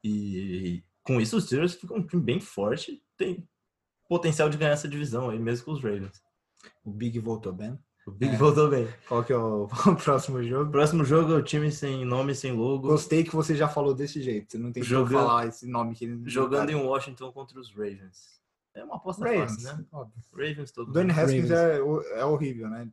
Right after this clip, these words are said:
Speaker 2: Não sei porque alguém ainda
Speaker 3: Ravens, mas
Speaker 1: Eu
Speaker 3: eu
Speaker 1: ainda
Speaker 3: tenho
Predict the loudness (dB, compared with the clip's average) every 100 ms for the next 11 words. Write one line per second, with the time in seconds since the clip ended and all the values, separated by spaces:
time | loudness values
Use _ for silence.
0 | _ -18 -14 -14 -12 -6 -6 -6 -6 -6
1 | 4 8 8 8 6 4 0 -10 -2 0
2 | 2 2 2 2 2 2 2 2 2 -2
3 | -6 -10